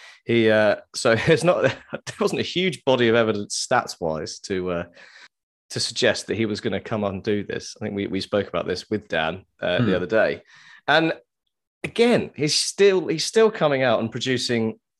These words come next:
Speaker 1: unbelievable results. And even more when you consider the context of, uh,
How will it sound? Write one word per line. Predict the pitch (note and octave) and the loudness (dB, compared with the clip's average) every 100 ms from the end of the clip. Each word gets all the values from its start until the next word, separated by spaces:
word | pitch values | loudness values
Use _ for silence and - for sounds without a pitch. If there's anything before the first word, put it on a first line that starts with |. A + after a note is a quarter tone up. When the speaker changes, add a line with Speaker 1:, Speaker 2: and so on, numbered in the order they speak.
| _ - | _ -2
Speaker 1:
unbelievable | F3 D#3+ D#3 E3+ D3+ G#2+ | 0 2 4 4 2 0
results. | F#2+ F#2 D#2+ D#2 - - | -2 -4 -6 -6 -10 -4
And | B2+ C3+ C#3 C#3 - - - _ | 0 0 0 -4 -8 -14 -16 _
even | E3 F#3+ E3 | 2 2 4
more | D3 D3+ A#2 | 4 4 4
when | G#2 | 2
you | G#2+ | 0
consider | B2+ A#2 B2 | -6 -4 -2
the | G#2+ | -2
context | - B2+ A2+ G2+ - - | -4 -4 -2 -4 -4 -6
of, | G#2 F#2 - _ - - - | -6 -6 -10 _ -20 -16 -2
uh, | G2 F#2+ | 0 2